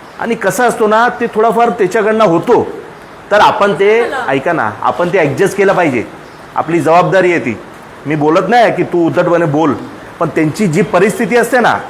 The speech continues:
Speaker 1: ते भगवान न करो कुणाच्या घरात असं होऊ, पण ज्याच्या घरात हे होतो ना, त्याची मानसिक स्थिती ना, तो येडाच असतो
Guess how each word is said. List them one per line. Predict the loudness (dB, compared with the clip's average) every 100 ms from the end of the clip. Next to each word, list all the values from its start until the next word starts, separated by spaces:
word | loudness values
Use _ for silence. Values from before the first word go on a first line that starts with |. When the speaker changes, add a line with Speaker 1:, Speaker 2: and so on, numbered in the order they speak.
| -4
Speaker 1:
ते | 0 0 -4 -14 -18 -20 -18 -8
भगवान | -2 2 2 2
न |
करो | 2 0
कुणाच्या | 0 0 2 0
घरात | 2 2
असं | 2 0 2
होऊ, | 2 2 -2 -8 -18 -20 -18 -4
पण | -4
ज्याच्या | -2 0 0
घरात | 2 2 4
हे | 4
होतो | 2 2 2
ना, | 4 2 -2 -12 -10
त्याची | -6 -2
मानसिक | 2 2 2 -2 -6
स्थिती | -4 -2 0
ना, | 2 0 -4 -16 -20 -4
तो | 2
येडाच | 4 4 4
असतो | 0 0 -2